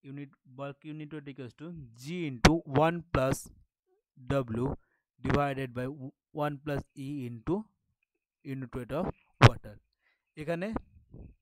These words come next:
specific gravity of solid, সেটা আমাদের জি আমাদের given আছে, জি, ঠিক আছে, জি আমাদের দেওয়া আছে থ্রি।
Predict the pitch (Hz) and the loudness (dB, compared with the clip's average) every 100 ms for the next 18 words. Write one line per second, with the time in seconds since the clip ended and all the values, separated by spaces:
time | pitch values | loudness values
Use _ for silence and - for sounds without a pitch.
0 | _ _ _ _ _ _ _ _ _ 147 | _ _ _ _ _ _ _ _ _ -16
1 | - 185 165 185 196 180 170 165 175 165 | -6 -2 0 0 2 6 6 6 6 8
2 | 185 - - - - 156 117 123 - - | 8 4 -12 -16 2 4 4 2 -6 -12
3 | - - 107 - - 131 143 170 - _ | -14 -16 -18 -20 -10 -6 -4 -4 -8 _
4 | _ 117 120 147 160 107 135 170 143 147 | _ -8 -4 -2 -4 -8 0 4 4 4
5 | 180 139 139 123 110 - 110 - _ _ | 0 4 4 4 0 -6 -10 -12 _ _
6 | _ _ _ _ 120 117 156 180 175 _ | _ _ _ _ -12 -4 -2 -2 -6 _
7 | - 143 123 113 127 120 - - - - | -10 -6 -6 -8 -12 -12 -12 -12 -14 -14
8 | 123 131 123 127 123 123 123 117 202 233 | -10 -8 -10 -12 -10 -8 -8 -8 -10 -12
9 | - - _ _ _ _ _ - 151 | -16 -20 _ _ _ _ _ -10 -6